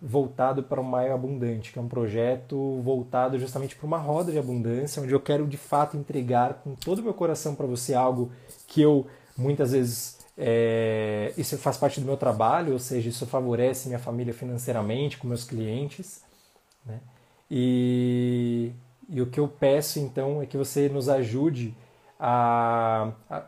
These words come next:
a ajudar mais famílias com cestas básicas. Cada cesta básica, em parceria com a Ajude um Freela, custa setenta e quatro reais. Nós já temos o suficiente pra comprar trinta e cinco cestas básicas. O valor não tá atualizado.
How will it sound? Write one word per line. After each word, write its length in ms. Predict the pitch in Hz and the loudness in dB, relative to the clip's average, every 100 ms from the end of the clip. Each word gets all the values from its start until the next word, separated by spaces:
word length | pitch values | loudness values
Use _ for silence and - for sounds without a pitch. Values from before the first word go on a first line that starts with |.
| - | -4
a 680 | 123 117 110 110 107 107 | 0 2 0 0 0 0
ajudar 360 | 107 127 127 131 | 0 0 0 0
mais 460 | 123 127 156 151 - | 0 -2 -2 -6 -4
famílias 800 | 156 135 127 135 139 151 - - _ _ | -2 -2 -2 0 0 -2 -10 -18 _ _
com 180 | - 127 | -8 -6
cestas 420 | 127 127 - 117 | -2 -2 -2 -4
básicas. 640 | 110 107 113 120 131 127 | 0 2 2 -2 -8 -10
Cada 240 | - 143 139 | -4 -2 -2
cesta 300 | 139 123 123 | -4 -2 0
básica, 500 | 120 117 113 131 117 - - _ | 2 0 0 -6 -8 -14 -20 _
em 80 | 131 | -4
parceria 400 | 123 123 139 120 | -2 0 0 0
com 140 | 113 | 0
a 20 | 117 | -4
Ajude 220 | 117 113 | -4 -4
um 80 | 113 | -6
Freela, 480 | - 131 127 120 - - _ - - | -4 0 0 0 -6 -20 _ -20 -10
custa 320 | 139 131 127 | -4 -4 -4
setenta 500 | 120 120 - 151 151 | -4 -4 -2 -2 0
e 80 | 131 | -2
quatro 300 | 131 127 127 | 0 0 0
reais. 640 | 107 107 117 120 117 - - _ - | -2 2 2 2 -2 -14 -18 _ -6
Nós 160 | 123 | -2
já 80 | 113 | -2
temos 260 | 143 135 123 | -2 -4 -4
o 20 | |
suficiente 520 | 131 120 120 135 123 | -6 -8 -4 -4 -4
pra 120 | 127 | -4
comprar 460 | 127 127 123 123 123 | -4 0 4 4 2
trinta 300 | 147 160 156 | -2 -2 0
e 100 | 143 | -2
cinco 320 | - 143 131 | 0 -4 -4
cestas 420 | 123 135 120 120 | -4 -4 -2 -2
básicas. 640 | 104 110 117 117 120 123 - | -2 -2 -2 -2 -4 -8 -8
O 60 | 156 | -2
valor 240 | 123 123 | 0 0
não 100 | 123 | -2
tá 80 | 123 | -2
atualizado. 640 | 123 127 117 104 120 123 | -2 0 -2 0 0 0